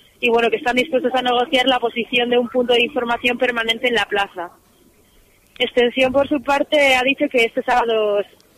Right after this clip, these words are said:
será el encuentro estatal en Sol para ver cómo continúa el movimiento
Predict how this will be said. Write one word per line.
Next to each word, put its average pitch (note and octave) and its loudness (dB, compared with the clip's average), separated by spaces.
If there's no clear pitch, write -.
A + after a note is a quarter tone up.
será G#3+ 2
el A3 4
encuentro A3+ 0
estatal A3+ -2
en A3+ -2
Sol C4+ 2
para A3+ 0
ver A3 0
cómo A#3 -4
continúa A3+ -4
el A3 -4
movimiento C#4 0